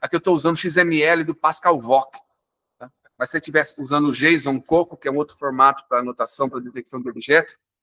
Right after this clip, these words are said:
você teria que mudar aqui. E a mesma coisa pros outros códigos aqui.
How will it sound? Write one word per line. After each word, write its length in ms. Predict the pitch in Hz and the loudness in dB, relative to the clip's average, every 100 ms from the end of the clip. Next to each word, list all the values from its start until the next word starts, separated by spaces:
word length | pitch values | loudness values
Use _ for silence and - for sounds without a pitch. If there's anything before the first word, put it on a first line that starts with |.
| _ | _
você 160 | - 135 _ _ | -18 -18 _ _
teria 160 | 143 143 | -10 -8
que 100 | 160 | -8
mudar 240 | 151 151 | 0 0
aqui. 260 | 156 127 110 _ _ _ _ _ _ _ _ _ _ _ | 0 -6 -12 _ _ _ _ _ _ _ _ _ _ _
E 60 | 254 | 2
a 40 | |
mesma 320 | 254 254 254 | 6 6 4
coisa 260 | 254 214 220 | 4 2 0
pros 200 | 220 196 | -4 -2
outros 260 | 208 208 - | -2 -2 -4
códigos 460 | 175 160 151 151 | 2 2 0 -10
aqui. 260 | 160 117 | -12 -12